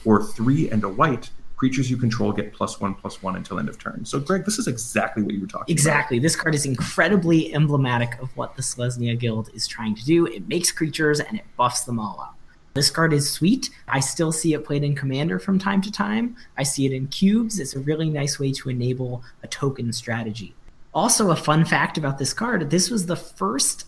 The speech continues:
Speaker 2: ever card revealed with the hybrid mana. Um, if you go look at the first ever preview article for Ravnica, uh, Mark Rosewater previews this card and talks all about the hybrid mechanic, uh,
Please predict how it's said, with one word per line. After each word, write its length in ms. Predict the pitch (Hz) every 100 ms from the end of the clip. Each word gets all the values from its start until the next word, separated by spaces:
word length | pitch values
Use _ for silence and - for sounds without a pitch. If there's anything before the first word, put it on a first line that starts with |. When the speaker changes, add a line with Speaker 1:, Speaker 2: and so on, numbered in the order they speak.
| -
Speaker 2:
ever 300 | 185 208 190
card 460 | - 156 170 165 151
revealed 580 | 143 170 190 143 - -
with 240 | 147 - 156
the 60 |
hybrid 520 | 147 - 240 214 135 127
mana. 300 | 107 - 78 - - - - - 123
Um, 180 | 123
if 140 | 131 165
you 60 | 151
go 140 | 185
look 420 | 190 160 160 175
at 120 | -
the 80 | -
first 460 | - - 196 190 - 151
ever 320 | 156 170 170
preview 480 | - 156 147 170 165
article 380 | 180 196 220 208
for 160 | - 135
Ravnica, 680 | 113 120 165 185 233 262 - - - - - - - - - - -
uh, 140 | 135
Mark 260 | 127 151 160
Rosewater 560 | 160 165 143 131 120
previews 520 | 117 - 147 139 131 139
this 180 | 135
card 360 | - 123 104 - -
and 100 | 120
talks 280 | 127 117
all 120 | 123 117
about 200 | 120 117
the 60 |
hybrid 360 | 113 117 - -
mechanic, 260 | - - - - - - - - - -
uh, 100 | -